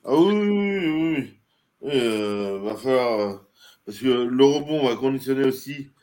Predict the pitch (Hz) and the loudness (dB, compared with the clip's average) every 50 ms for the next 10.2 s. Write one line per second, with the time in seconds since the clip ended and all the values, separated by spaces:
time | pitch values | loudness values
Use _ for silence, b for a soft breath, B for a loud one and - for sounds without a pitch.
0 | b b b b _ 101 107 120 123 123 139 139 - - 139 135 131 127 127 123 | b b b b _ -12 -8 -8 -6 -4 -6 -6 -6 -4 -4 -2 0 0 -2 -2
1 | 123 120 120 135 151 170 185 185 - b b b b _ _ - 110 127 135 135 | -4 -2 -2 0 0 0 -2 -4 -10 b b b b _ _ -4 0 2 2 2
2 | 135 - - - 127 127 123 123 120 113 110 107 104 98 104 _ _ _ _ _ | 2 -2 -10 -6 -4 -4 -2 0 0 0 0 0 0 -4 -8 _ _ _ _ _
3 | _ _ _ _ - 117 127 131 127 120 117 120 113 107 107 104 104 104 104 101 | _ _ _ _ -14 -8 -6 -4 -2 -2 0 0 2 2 2 2 2 2 2 2
4 | 101 104 104 110 117 117 131 135 127 107 117 113 110 123 127 - - 117 113 107 | 0 0 0 -2 -2 0 0 0 0 -2 -6 -4 -2 -2 -4 -4 -4 -6 -8 -8
5 | 101 b b b b b b - 104 113 117 110 110 113 113 107 - 127 117 110 | -8 b b b b b b -12 -10 -8 -8 -6 -4 -6 -6 -4 -4 -4 -4 -2
6 | 113 117 117 113 104 104 107 110 113 107 107 110 117 110 101 - 123 123 120 120 | 0 0 0 0 -2 -4 -4 -4 -4 -4 -4 -6 -8 -8 -6 -4 -4 -4 -2 -2
7 | 123 123 123 117 104 101 95 87 - _ _ _ _ _ _ _ _ - 117 120 | -4 -4 -4 -4 -4 -4 -4 -6 -10 _ _ _ _ _ _ _ _ -10 -8 -6
8 | 113 110 117 120 117 113 120 120 113 113 120 127 127 123 - - _ _ _ _ | -4 -2 -2 -2 -2 -2 -2 -2 -2 0 0 0 -2 -2 -6 -16 _ _ _ _
9 | _ _ - 117 127 117 110 117 127 131 131 131 127 123 120 117 120 123 123 123 | _ _ -8 -6 -6 -4 -4 0 4 4 4 4 2 -2 -2 0 0 0 0 -2
10 | 117 120 - | -4 -6 -14